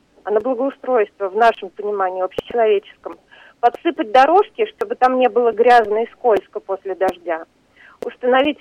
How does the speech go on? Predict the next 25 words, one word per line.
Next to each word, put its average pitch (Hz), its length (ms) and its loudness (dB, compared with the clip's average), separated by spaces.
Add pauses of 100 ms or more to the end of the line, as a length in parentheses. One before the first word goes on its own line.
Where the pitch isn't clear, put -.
освещение, 262 800 -2
чтобы 233 320 -8
туда 254 240 2
не 269 100 0
страшно 247 500 0
было 226 240 0
прийти 233 460 -8
в - 180 -18
темное 214 360 2
время 208 280 0 (120)
суток. 277 440 -4 (460)
Пустить 285 360 -10
туда 247 500 4 (120)
по 262 80 4
этой 233 300 4
же 202 80 -14
причине 214 680 -2 (280)
полицейский 247 640 -2
патруль, 330 380 6 (100)
чтобы 220 240 2
просто 233 360 0
П 220 120 -6
П 254 240 0
С-ники 262 320 -6
ходили, 226 760 0